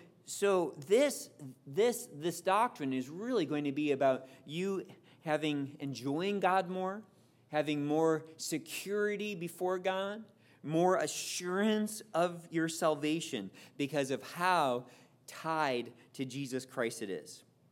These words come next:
Michael Barrett writes, "Union with Christ is our security in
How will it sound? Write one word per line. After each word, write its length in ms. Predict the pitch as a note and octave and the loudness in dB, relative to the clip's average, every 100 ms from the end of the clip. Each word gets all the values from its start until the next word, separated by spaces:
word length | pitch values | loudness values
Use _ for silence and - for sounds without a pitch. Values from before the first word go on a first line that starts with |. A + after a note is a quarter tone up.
| _ _ - | _ _ -6
Michael 360 | C#3 D#3 D#3+ | -2 0 0
Barrett 320 | C3 C#3+ C3+ | 0 2 0
writes, 480 | A2 B2 A2 - - - - - | 0 -2 -2 -6 -16 -20 -20 -16
"Union 720 | C3 F3 G#3+ A3 A3+ A3+ A3 - | -4 0 2 4 2 2 -2 -4
with 320 | D#3 D#3+ D#3+ | -2 0 0
Christ 720 | - - D#3 A2 G2 - - - | -4 4 4 4 0 -8 -16 -6
is 200 | C3 B2+ C3+ C#3 | -2 -2 0 4
our 340 | C#3+ D#3 F3+ | 6 6 4
security 1040 | F3 F3+ E3+ - - F3 D3+ C#3 C3+ C3+ - | 0 -4 -6 -8 0 2 4 2 0 -2 -6
in 380 | C#3 C3 C3+ C3+ | -2 -2 -2 -4